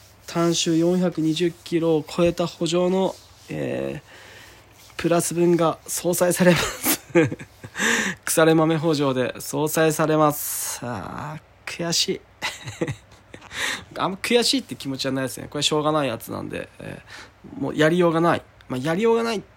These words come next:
やりようはなくはないんだけどね。やりようはなくはないんですけど、やりようはないですよね。えー、水没してしまった圃場なので、えー、そこ、そこで、えー、収量が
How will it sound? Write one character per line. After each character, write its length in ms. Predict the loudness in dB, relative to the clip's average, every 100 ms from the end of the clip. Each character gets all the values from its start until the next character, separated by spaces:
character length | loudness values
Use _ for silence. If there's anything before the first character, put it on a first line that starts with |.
| -12 -8
や 180 | -4 -2
り 80 | 0
よ 80 |
う 20 | 0
は 60 |
な 160 | 0 -2
く 120 | 0
は 80 | 2
な 120 | 2
い 60 | 2
ん 60 |
だ 100 | 0
け 80 | -2
ど 100 | -6
ね。 160 | -8 -6
や 100 | -4
り 80 | -2
よ 80 |
う 20 | -2
は 60 |
な 140 | -2 -4
く 120 | -2
は 60 |
な 100 | -4
い 60 | -4
ん 40 |
で 60 | -6
す 80 | -10
け 80 | -8
ど、 60 |
や 140 | -6 -4
り 80 |
よ 80 | -2
う 20 |
は 40 | 0
な 140 | 0
い 60 | -2
で 60 | -6
す 120 | -16
よ 80 | -16
ね。 200 | -14 -14 -16 -20 -20 -20 -20 -20 -20 -16
え 40 |
ー、 40 | -8
水 220 | 0 0
没 240 | 0 -2
し 60 | -2
て 60 |
し 120 | -2 -2
ま 120 | -4
っ 40 |
た 120 | -6
圃 100 | -4
場 260 | -2 -2 -4 -8 -14 -14 -16 -20 -20 -20 -20 -20 -20 -20 -20 -20 -20 -20 -20 -20 -20 -20 -20 -20 -20 -20 -10
な 80 | -8
の 120 | -6
で、 220 | -4 -4 -4
え 280 | -12 -18 -16
ー、 40 |
そ 160 | -12 -12
こ、 300 | -4 -2 -2 -6
そ 160 | -10
こ 160 | -4 0
で、 220 | 0 -2 -8 -20 -20 -20 -20 -20 -14
え 420 | -12 -12 -16 -12
ー、 20 | -4
収 200 | 0 2
量 120 | 2
が 100 | 0